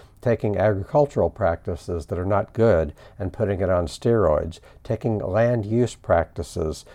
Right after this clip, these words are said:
that are not good and, and, and, and putting it on steroids. So yes, let's work to make buildings more efficient, but let's say, you know,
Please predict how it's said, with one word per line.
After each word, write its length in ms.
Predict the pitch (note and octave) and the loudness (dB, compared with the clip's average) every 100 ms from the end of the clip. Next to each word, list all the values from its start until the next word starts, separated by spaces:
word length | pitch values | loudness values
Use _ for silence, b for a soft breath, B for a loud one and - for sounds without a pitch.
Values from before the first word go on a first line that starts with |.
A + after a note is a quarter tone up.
| B | B
that 100 | - | -2
are 80 | F#2+ | 0
not 260 | G2+ F#2+ F#2+ | 2 0 0
good 320 | A2+ A2+ E2+ | 2 2 2
and, 240 | F2+ E2+ | -2 -4
and, 180 | E2+ E2+ | -4 -4
and, 420 | E2+ E2+ F2+ F#2 | -6 -4 -6 -8
and 200 | F#2 F2 - - - | -6 -8 -10 -18 -8
putting 240 | G2+ G2 | -4 -2
it 80 | F#2+ | 0
on 200 | F#2 F2+ | 0 -2
steroids. 720 | - C3 C3 E2 F#2 - - - _ - - - _ - b b b b | -2 2 4 2 -2 -12 -16 -20 _ -20 -20 -20 _ -20 b b b b
So 260 | - C#3 A2+ | 2 6 6
yes, 380 | A2 D3 A2 - | 8 6 6 4
let's 220 | A2 - | 2 4
work 240 | A2+ G#2 | 2 2
to 80 | - | -2
make 260 | G2 F#2+ - | -2 -2 0
buildings 440 | G#2+ G2+ G2+ E2+ | 2 2 2 -2
more 240 | G2 G2 F2 | -2 0 0
efficient, 520 | - A#2+ - E2 D#2 | 0 -4 -2 -8 -6
but 140 | - | -6
let's 240 | F#2+ G2+ - | -2 -4 -6
say, 420 | - G2+ F#2+ F#2 | 0 2 2 0
you 160 | G#2+ | -4
know, 200 | F2+ F2 | -4 -4